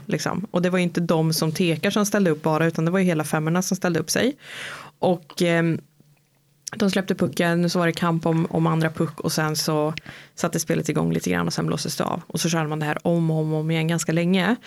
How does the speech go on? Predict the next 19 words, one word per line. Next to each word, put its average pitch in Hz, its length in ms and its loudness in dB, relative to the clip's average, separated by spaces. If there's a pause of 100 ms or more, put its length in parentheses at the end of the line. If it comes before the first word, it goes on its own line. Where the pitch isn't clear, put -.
(140)
Och - 260 -4
då 208 100 4
sa 269 240 4
han 196 100 4
det 165 120 2
också, 156 180 0
att 165 100 0 (300)
det 180 180 0
finns 196 200 2
ju 196 40 4
en 190 120 2
anledning 190 580 4
till 196 140 4
varför 156 200 0
Joel, 160 340 2 (220)
eh, - 200 -2
Lundqvist 170 600 0
är 185 260 2
bra. 156 300 0